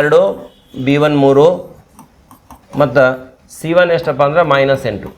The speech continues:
ಪ್ರಶ್ನೆ ಎಲ್ಲ ಬರ್ಕೊತ್ಕೊಂಡು ಬಿಟ್ರೆ ನೀವು ಪರಿಹಾರ ಮಾತ್ರ ಬರೀರಿ. ಎ ಒನ್, ಬಿ ಒನ್, ಸಿ ಒನ್ ಬೆಲೆಯನ್ನು ಬರ್ಕೊಂಡೆ. ಎ ಟು, ಬಿ ಟು, ಸಿ ಟು ಬೆಲೆಯನ್ನು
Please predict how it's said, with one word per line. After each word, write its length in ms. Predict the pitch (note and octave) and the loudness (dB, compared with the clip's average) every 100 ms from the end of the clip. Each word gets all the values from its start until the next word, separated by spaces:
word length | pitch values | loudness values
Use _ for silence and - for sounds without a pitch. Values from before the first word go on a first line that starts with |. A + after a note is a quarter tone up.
| - _ _ C#3 | -20 _ _ -2
ಪ್ರಶ್ನೆ 260 | C#3 - D#3 | -2 2 2
ಎಲ್ಲ 100 | D#3 D3 | 2 0
ಬರ್ಕೊತ್ಕೊಂಡು 440 | C3+ C#3+ D3 C#3+ | -2 -6 -6 -4
ಬಿಟ್ರೆ 160 | C#3 F3 G3 | 0 2 2
ನೀವು 120 | G#2+ - - B2 | -2 -6 -4 0
ಪರಿಹಾರ 280 | C3+ C#3+ C#3 | 2 2 2
ಮಾತ್ರ 180 | B2+ B2+ B2 | 0 -2 -4
ಬರೀರಿ. 200 | G2 - - _ _ _ _ _ _ - B2 | -4 -8 -18 _ _ _ _ _ _ -4 2
ಎ 20 | C#3+ | 2
ಒನ್, 240 | D#3 F3 G3 - - - B2 | 2 0 0 -4 -14 -12 -2
ಬಿ 120 | D3 | 2
ಒನ್, 240 | D#3+ E3 F3 F3 - - - | 2 2 0 -4 -12 -20 -20
ಸಿ 160 | - D3+ | -4 0
ಒನ್ 180 | D#3+ E3 | 2 2
ಬೆಲೆಯನ್ನು 320 | D#3 D3 D#3 D3 | 2 0 0 -2
ಬರ್ಕೊಂಡೆ. 320 | B2+ B2+ G#2 - - - - _ _ _ _ _ | -2 -2 -4 -8 -18 -20 -20 _ _ _ _ _
ಎ 140 | - F3 G3 | 0 2 2
ಟು, 60 | G#3 G#3+ | 2 2
ಬಿ 160 | F3+ E3+ | 2 0
ಟು, 120 | F3+ | -2
ಸಿ 140 | E3 D#3+ | -2 -2
ಟು 120 | E3+ | 0
ಬೆಲೆಯನ್ನು 360 | D3 C#3+ C#3+ | 0 0 0